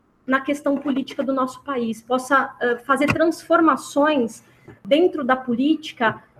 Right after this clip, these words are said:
com participação de mais gente, unindo pessoas dentro da causa da política através de valores e princípios como a ética, justiça social, a sustentabilidade, a transparência.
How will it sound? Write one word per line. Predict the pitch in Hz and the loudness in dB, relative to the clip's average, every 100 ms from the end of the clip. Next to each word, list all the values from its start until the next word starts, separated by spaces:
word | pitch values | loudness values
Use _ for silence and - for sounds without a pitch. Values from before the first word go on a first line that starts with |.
| - _ _ | -20 _ _
com | 277 262 | 0 2
participação | 285 269 - - 269 294 | 2 0 -4 -2 0 2
de | 285 | 2
mais | 277 254 | 4 2
gente, | - 233 254 262 254 254 - _ | 2 2 2 2 0 -8 -14 _
unindo | - 269 311 349 311 | 0 4 6 6 4
pessoas | - 269 - 285 277 285 233 214 - _ _ _ _ | 2 0 0 4 6 6 2 0 -8 _ _ _ _
dentro | 202 294 330 311 | 2 2 2 0
da | 247 | -2
causa | 247 240 247 | 0 0 0
da | 247 | -2
política | 240 247 269 - - | -4 -4 -6 -6 -8
através | 285 269 262 269 | -2 -2 0 0
de | 277 | -2
valores | 233 277 269 269 320 330 - - | 0 2 4 4 4 2 -2 -6
e | 269 302 311 - | -2 -2 -4 -2
princípios | 302 294 - 277 269 - 254 | 0 0 -2 -8 -8 -8 -12
como | - 262 254 | -6 0 2
a | 233 | 2
ética, | 240 254 254 - 262 269 254 - _ _ _ - | 2 0 -2 -10 -6 -6 -6 -10 _ _ _ -12
justiça | 220 247 277 277 | -8 -6 -6 -6
social, | 262 254 - 254 226 226 240 247 254 - - - | -6 -8 -8 -4 0 2 2 2 -2 -10 -10 -6
a | 226 | -4
sustentabilidade, | - 285 - 285 285 233 233 190 208 220 226 226 226 233 | -2 -2 0 0 0 -2 -4 -2 0 2 0 -4 -6 -4
a | 233 | -2
transparência. | - 269 285 - 277 220 214 220 220 - 202 | 0 0 0 0 2 2 -2 -6 -14 -14 -16